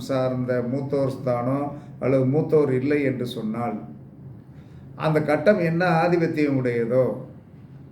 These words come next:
அந்த லாபஸ்தானத்தை வந்து அவன் கெடுக்கிறதுக்கு ரெடியா இருப்பான். அதுல இருக்கிற கிரகம் அது வந்து பாதகம்,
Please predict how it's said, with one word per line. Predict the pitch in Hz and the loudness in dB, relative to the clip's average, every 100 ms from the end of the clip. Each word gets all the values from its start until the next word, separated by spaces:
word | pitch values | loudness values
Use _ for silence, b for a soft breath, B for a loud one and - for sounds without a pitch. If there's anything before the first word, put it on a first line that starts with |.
| - - - - | -20 -20 -12 -4
அந்த | 151 143 | 2 4
லாபஸ்தானத்தை | 160 196 180 - 156 147 143 | 4 4 2 0 0 0 0
வந்து | 143 165 | 0 0
அவன் | 135 135 | 0 0
கெடுக்கிறதுக்கு | 147 143 139 127 127 | 0 2 0 0 0
ரெடியா | 127 127 | 2 2
இருப்பான். | 147 165 | 2 2
அதுல | 143 147 | 2 2
இருக்கிற | 143 143 117 | 2 0 0
கிரகம் | 139 143 143 143 | 0 0 -2 -4
அது | 123 120 | -2 -2
வந்து | 117 135 143 113 107 101 | 0 0 0 -2 -4 -6
பாதகம், | 123 156 160 180 | 0 2 2 0